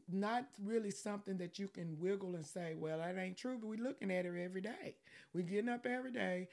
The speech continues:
wa-, turning on the news, and we seeing exactly what God said was going to happen. You know, and one of the things that I have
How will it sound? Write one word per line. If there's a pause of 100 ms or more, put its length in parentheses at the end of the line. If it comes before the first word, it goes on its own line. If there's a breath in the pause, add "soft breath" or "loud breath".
(240 loud breath)
wa-, (100)
turning
on
the
news,
and
we
seeing (200 loud breath)
exactly
what
God
said
was
going
to
happen. (460 loud breath)
You
know,
and
one
of
the
things
that
I
have